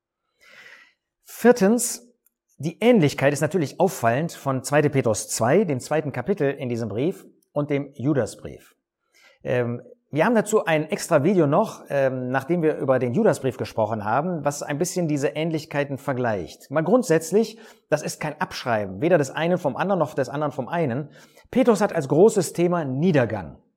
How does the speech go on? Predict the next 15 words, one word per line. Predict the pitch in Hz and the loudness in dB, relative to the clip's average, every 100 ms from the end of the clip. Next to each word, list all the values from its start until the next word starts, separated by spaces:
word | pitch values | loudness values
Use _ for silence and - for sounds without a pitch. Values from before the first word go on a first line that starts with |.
| _ _ _ | _ _ _
Verfall. | - 147 - 120 78 - _ _ _ _ - | -6 -4 0 -2 -2 -10 _ _ _ _ -2
Judas | 135 285 196 - | 4 6 4 4
dagegen | 131 147 156 | 2 2 0
hat | 160 - | -4 -2
als | 139 - _ 160 | -4 -6 _ 2
großes | 156 156 139 | 2 2 -2
Thema | 165 175 175 | -2 0 -2
das | 139 135 - - | -2 -4 -6 -12
absolute | 202 - 180 165 156 165 - | -12 -6 -2 0 -2 -4 -6
Abfallen | 185 - - 113 101 92 | -10 -4 2 2 2 -2
oder | 117 | -2
der | 120 120 - | -2 -2 -6
Abfall | - - - 151 156 | -12 -12 -2 0 0
von | 151 151 151 147 123 | 0 -2 -2 -4 -2
Gott. | 123 - - | -2 -2 -18